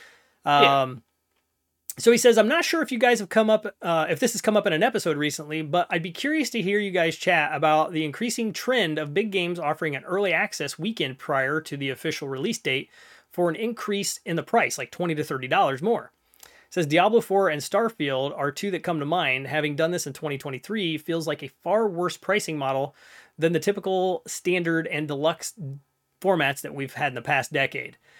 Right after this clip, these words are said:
Speaker 2: At least if you're paying extra for a season pass, you get D L C content as it releases.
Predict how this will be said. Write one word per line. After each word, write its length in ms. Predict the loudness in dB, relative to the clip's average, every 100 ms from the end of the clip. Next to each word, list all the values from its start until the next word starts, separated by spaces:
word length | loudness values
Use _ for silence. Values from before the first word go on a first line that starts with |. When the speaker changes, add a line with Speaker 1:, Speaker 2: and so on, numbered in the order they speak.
| -20 _
Speaker 2:
At 200 | 0 0
least 380 | 0 -2 -2 -6 -18 _ _
if 140 | -4
you're 100 | -4
paying 420 | -4 0 0 0
extra 320 | 0 -2 -2 -4
for 160 | -2
a 60 | -4
season 340 | -4 -6 -6
pass, 440 | -4 0 0 -2 -4
you 60 |
get 140 | -6 -2
D 120 | -2
L 120 | -2
C 260 | -4 -8 -6
content 480 | -4 -4 -2 -4 -2
as 220 | -4 -4
it 80 | -6
releases. 600 | -4 -4 -2 -4 -6